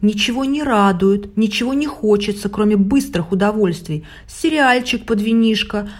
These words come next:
книжонка без особого смысла или глянцевый журнальчик, и вплоть до всяких извращений, чтобы хоть как-то выдаить из организма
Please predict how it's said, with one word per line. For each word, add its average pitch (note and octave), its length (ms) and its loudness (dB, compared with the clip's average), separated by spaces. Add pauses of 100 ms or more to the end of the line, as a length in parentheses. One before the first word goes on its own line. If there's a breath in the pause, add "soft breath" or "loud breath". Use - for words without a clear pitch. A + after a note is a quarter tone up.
(140 loud breath)
книжонка B3+ 720 0
без G#3+ 220 0
особого A3 440 -2
смысла A3 520 -2
или G#3 160 2
глянцевый G#3 500 0
журнальчик, G3+ 720 -2 (160 loud breath)
и G#3+ 80 -2
вплоть B3 400 -2
до G#3 100 2
всяких B3 400 -4
извращений, G3 720 0 (300 loud breath)
чтобы G#3 280 2
хоть A3 360 -2
как-то G3+ 480 0
выдаить G3 720 0
из F3+ 160 -2
организма F3+ 800 0